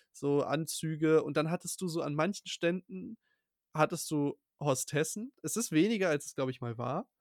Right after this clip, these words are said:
aber teilweise denkst du dir auch noch so, da ist so diese ganze Gender-Debatte und dieser ganze Empowerment und sowas, ist alles total vorbeigegangen,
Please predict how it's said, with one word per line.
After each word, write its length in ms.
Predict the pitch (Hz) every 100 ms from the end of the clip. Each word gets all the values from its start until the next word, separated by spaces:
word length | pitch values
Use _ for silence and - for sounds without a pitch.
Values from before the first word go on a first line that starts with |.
| _ _ _ _ -
aber 400 | 143 151 143 - _ _ _ -
teilweise 540 | - 175 202 180 156
denkst 220 | 170 175 -
du 60 |
dir 60 | -
auch 60 |
noch 120 | 180 185
so, 120 | 170
da 80 | 165
ist 180 | 160 -
so 80 |
diese 240 | 160 156 160
ganze 340 | 165 185 -
Gender-Debatte 920 | 156 180 190 185 156 175 175 - 190 185
und 260 | 165 151
dieser 200 | 160 156
ganze 420 | 156 165 - 175 -
Empowerment 760 | 151 - 165 190 180 180 185 175
und 120 | 170
sowas, 280 | 170 175 -
ist 140 | -
alles 260 | 185 196 -
total 320 | 156 - 185
vorbeigegangen, 840 | 190 160 160 185 175 147 131 139 190